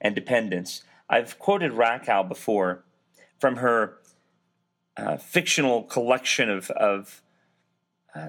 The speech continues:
I mean, there are chapters where she retells, reimagines, really, many of the biblical stories while trying to hold on to their literary sense as well as their, as their essence. Uh, from This Is Why I Came,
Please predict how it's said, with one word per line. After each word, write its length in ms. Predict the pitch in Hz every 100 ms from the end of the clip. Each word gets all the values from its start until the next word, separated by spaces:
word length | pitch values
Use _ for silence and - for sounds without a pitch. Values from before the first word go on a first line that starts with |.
| -
I 40 |
mean, 120 | 113 113
there 80 |
are 40 | 107
chapters 680 | - 160 190 185 110 101 -
where 120 | 113
she 500 | - 123 113 101 - _ _ _ -
retells, 1000 | 127 156 160 - 139 135 101 95 98 -
reimagines, 920 | 123 135 113 117 123 110 95 95 -
really, 480 | 107 101 95 90 _ _ _ -
many 260 | 113 127 123
of 80 |
the 80 | 104
biblical 420 | - 120 113 -
stories 480 | 107 - 117 110 98
while 280 | 113 107 -
trying 260 | - 143 123
to 60 | 113
hold 240 | - 117
on 240 | 113 113
to 300 | 104 110 101 - _ _ _ -
their 240 | 117 110
literary 540 | 107 120 120 107 95
sense 480 | 98 - 98 92 -
as 240 | - 110 104
well 420 | 107 113 113 110
as 500 | 98 98 98 95 92
their, 480 | - 101 98 92 92 _ _ _ -
as 160 | 98 104
their 200 | 101 -
essence. 640 | 117 - 107 - - - _ _ _ _ _ _ _ _ _ -
Uh, 200 | 90 104
from 240 | 135 120
This 180 | 139 143
Is 100 | 131
Why 240 | 127 110
I 80 | 101
Came, 600 | - 123 107 95 92